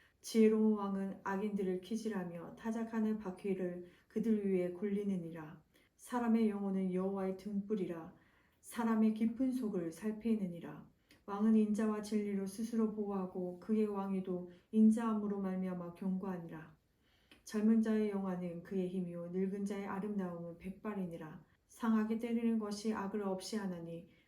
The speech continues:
매는 사람 속에 깊이 들어가느니라. 이십일 장. 왕의 마음이 여호와의 손에 있음이 마치 본물과 같아서 그의 임의로 인도하시느니라.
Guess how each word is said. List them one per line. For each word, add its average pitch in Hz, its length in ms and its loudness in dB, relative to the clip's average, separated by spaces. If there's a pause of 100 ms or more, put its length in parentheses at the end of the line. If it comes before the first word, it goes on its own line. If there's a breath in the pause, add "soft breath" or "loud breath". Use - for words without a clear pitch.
매는 185 460 -2 (220 loud breath)
사람 220 480 2
속에 190 560 -4
깊이 196 520 -4
들어가느니라. 190 880 -6 (920 soft breath)
이십일 214 400 0
장. 170 320 -8 (340 soft breath)
왕의 220 300 6
마음이 226 440 6
여호와의 220 340 6
손에 220 280 4
있음이 196 460 -2
마치 180 400 -4
본물과 196 440 -2
같아서 185 500 -4
그의 185 320 0
임의로 180 340 -2
인도하시느니라. 185 1080 -4